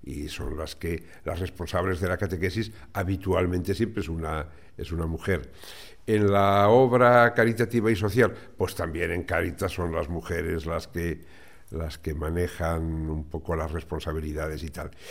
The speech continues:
Y en el ámbito celebrativo, pues también participan mucho.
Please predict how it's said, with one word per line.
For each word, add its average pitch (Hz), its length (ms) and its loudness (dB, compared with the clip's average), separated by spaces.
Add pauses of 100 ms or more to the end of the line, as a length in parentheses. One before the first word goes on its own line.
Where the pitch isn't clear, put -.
(260)
Y 104 160 6
en 101 120 8
el 90 560 6
ámbito 120 360 6
celebrativo, 120 640 6
pues 107 180 -6
también 78 480 -6
participan 101 600 0
mucho. 87 320 -2